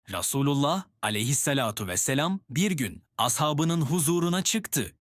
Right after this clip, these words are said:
ve Rahman suresini baştan sona okudu. Hepsi de sükût ettiler. Bunun üzerine, "Ben bu sureyi cinlere de okudum. Onlar sizden daha güzel karşılık verdiler."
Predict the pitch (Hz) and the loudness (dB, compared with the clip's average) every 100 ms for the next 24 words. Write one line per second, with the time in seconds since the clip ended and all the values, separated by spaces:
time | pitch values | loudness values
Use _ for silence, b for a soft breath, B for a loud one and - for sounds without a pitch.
0 | 117 95 92 120 131 143 143 147 143 143 | -6 -4 -2 -2 0 0 0 2 2 0
1 | 151 151 120 104 117 - 160 143 147 139 | 0 0 0 0 0 0 0 2 2 2
2 | 127 131 101 - _ _ _ - 226 - | 0 -2 -4 -10 _ _ _ -4 -2 0
3 | 180 175 - 160 160 156 147 139 147 107 | 0 0 0 -2 0 0 0 0 0 -2
4 | - - _ _ 95 120 151 175 170 143 | -4 -10 _ _ -8 -2 2 2 2 0
5 | 165 147 110 - _ 82 123 147 190 214 | 0 0 -2 -6 _ -6 -2 0 0 0
6 | 214 202 196 190 127 165 160 160 147 143 | 0 0 2 0 2 2 2 0 0 -2
7 | 135 151 101 78 _ - 151 156 170 170 | -2 -2 -4 -8 _ -4 0 2 0 0
8 | 170 160 175 160 185 196 175 196 185 170 | 0 0 0 0 0 0 0 0 0 0
9 | 160 160 151 147 143 135 113 - | 0 0 0 0 0 -2 -2 -4